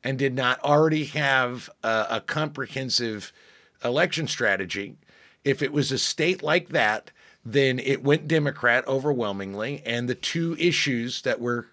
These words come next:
that were nailed were abortion first and democracy second. But overwhelmingly,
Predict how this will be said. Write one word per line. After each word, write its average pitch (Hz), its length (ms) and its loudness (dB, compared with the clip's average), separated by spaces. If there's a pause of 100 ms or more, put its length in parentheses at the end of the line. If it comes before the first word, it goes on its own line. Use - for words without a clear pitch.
(180)
that 113 140 0
were 120 120 -4
nailed 123 500 0 (320)
were 117 560 2 (120)
abortion 127 640 0
first 117 580 -2 (580)
and 139 160 -2
democracy 131 640 4
second. 131 460 0
But 151 280 2 (280)
overwhelmingly, 156 1300 4